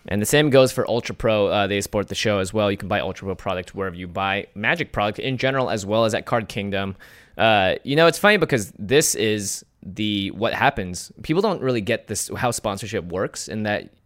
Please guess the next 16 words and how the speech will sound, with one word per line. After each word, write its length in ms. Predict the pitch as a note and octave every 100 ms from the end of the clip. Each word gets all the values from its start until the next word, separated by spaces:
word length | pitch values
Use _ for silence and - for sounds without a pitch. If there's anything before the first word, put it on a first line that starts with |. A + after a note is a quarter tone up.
| _ _ _ _ _ -
in 120 | D#3+
a 40 | G#3
lot 180 | A#3
of 60 | A#3+
ways 180 | F#3+ D#3+
when 60 |
we 80 | C#3+
make 160 | C3+ C3+
content, 400 | C3 A2+ D#3+ -
we 80 | A#2
make 220 | A2+ G2+
it 60 |
for 120 | - A#2
you, 300 | A2+ C3+ B2
the 60 |
community, 580 | - C3 B2+ G2+ G#2+ C#3+